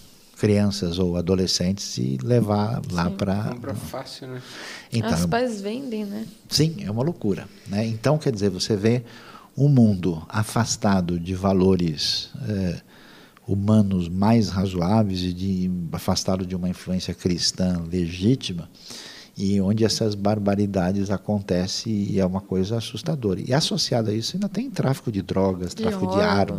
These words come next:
Speaker 1: armas,
Speaker 2: né?
Speaker 1: órgãos, uma coisa medonha, né?
Speaker 2: Uhum.
Speaker 1: Por isso que eu acho muito dolorido, né, quando a Igreja de Cristo perde tempo discutindo um monte de coisa desnecessária e inútil,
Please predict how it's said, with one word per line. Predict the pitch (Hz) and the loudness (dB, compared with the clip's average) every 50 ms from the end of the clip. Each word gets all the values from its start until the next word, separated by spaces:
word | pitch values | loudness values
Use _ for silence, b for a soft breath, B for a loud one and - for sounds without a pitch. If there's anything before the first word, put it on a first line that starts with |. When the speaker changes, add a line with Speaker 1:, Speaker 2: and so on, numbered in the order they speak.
| 165 160 156 | -4 -4 -4
Speaker 1:
armas, | 156 - 73 73 78 | -6 -6 -6 -6 -8
Speaker 2:
né? | 87 95 98 95 - | -8 -8 -10 -10 -6
Speaker 1:
órgãos, | - 92 104 107 107 98 87 82 82 82 82 85 | 0 2 4 4 4 2 0 -4 -6 -8 -8 -10
uma | 87 95 98 | -10 -10 -12
coisa | 98 - 113 117 113 127 117 113 113 117 117 117 | -6 -4 -2 -2 -2 -2 -4 -4 -6 -8 -8 -8
medonha, | 113 123 123 98 92 85 95 95 92 - - 78 | -6 -6 -6 -6 -6 -4 -2 0 0 -2 -2 -4
né? | 80 - | -4 -4
Speaker 2:
Uhum. | 226 220 208 202 202 196 208 202 B B B | -4 -4 -4 -6 -8 -8 -10 -12 B B B
Speaker 1:
Por | - 117 | -2 -2
isso | 127 - - | -2 -2 -2
que | - - 160 | 0 2 4
eu | 151 135 | 6 6
acho | 120 113 107 - - | 6 4 2 -2 -6
muito | 104 95 107 101 - - 95 90 | -6 -4 -6 -6 -4 -6 -6 -6
dolorido, | 82 80 82 87 90 104 104 101 98 87 82 98 123 143 117 82 80 | -6 -8 -8 0 4 4 6 6 6 4 4 4 4 2 2 0 -2
né, | 85 104 117 - B B B B B B B B B B B B B B - | -4 -4 -4 -6 B B B B B B B B B B B B B B -6
quando | - 104 101 101 104 101 104 101 92 | -2 0 0 0 0 2 2 2 2
a | 90 95 | 2 0
Igreja | 92 92 98 92 95 98 95 90 78 80 87 85 | 0 0 0 2 2 2 2 0 0 -4 -6 -6
de | 82 85 | -6 -8
Cristo | 82 - 92 95 95 - - 87 | -8 -6 -4 -4 -4 -4 -6 -6
perde | - - 95 104 101 95 | -2 0 0 2 2 0
tempo | 87 - - 95 90 95 | -2 -2 -4 -4 -4 -4
discutindo | 87 - - - 85 - 92 85 82 | -6 -8 -8 -8 -6 -4 -4 -4 -2
um | 85 | 0
monte | 107 127 123 107 | 0 0 0 -2
de | 101 | -4
coisa | - - 101 92 90 85 80 82 76 76 82 - - 98 | -4 0 0 2 2 2 0 -2 -4 -6 -8 -12 -14 -14
desnecessária | 92 92 101 98 98 95 - - 95 85 - - - 85 87 85 | -8 -6 -4 -2 0 0 0 -2 -4 -4 -4 -6 -6 -6 -6 -8
e | 80 | -8
inútil, | - 98 95 113 143 151 - - - 151 | -8 -4 0 0 0 0 -2 -6 -14 -12